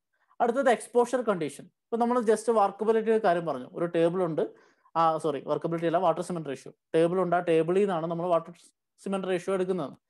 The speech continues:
So, അത് എക്സ്പോഷർ കണ്ടീഷനെ ബേസ് ചെയ്താ. അപ്പൊ കോൺക്രീറ്റ് എക്സ്പോസ്ഡ് ആയിരിക്കുന്ന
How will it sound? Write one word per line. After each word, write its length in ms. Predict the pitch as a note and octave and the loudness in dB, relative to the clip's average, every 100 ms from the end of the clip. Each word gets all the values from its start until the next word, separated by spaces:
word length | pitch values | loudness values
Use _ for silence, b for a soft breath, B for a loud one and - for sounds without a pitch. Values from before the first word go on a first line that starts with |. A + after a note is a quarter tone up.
| b | b
So, 160 | b A#3+ | b 2
അത് 120 | A#3+ | 4
എക്സ്പോഷർ 540 | A3+ - B3 B3 B3+ | 2 0 0 0 -2
കണ്ടീഷനെ 500 | C4 A3 G3 G3 G#3 | -2 0 0 -2 -6
ബേസ് 340 | A3+ G3+ F3 E3+ | -2 -2 -2 -4
ചെയ്താ. 240 | D#3 B2+ - _ _ _ _ _ _ _ | -6 -6 -12 _ _ _ _ _ _ _
അപ്പൊ 140 | F#3 A3+ | -4 -2
കോൺക്രീറ്റ് 760 | A3 A3 A#3 C4 C#4 A3 B3 - b b b | 2 0 0 -2 -2 0 0 -2 b b b
എക്സ്പോസ്ഡ് 580 | F#3+ G3 - B3 C4 G#3+ | -4 -4 -2 0 2 2
ആയിരിക്കുന്ന 680 | A3+ G#3+ A3 A3 G#3 G3+ D4+ | 2 2 -2 -2 -4 -2 -4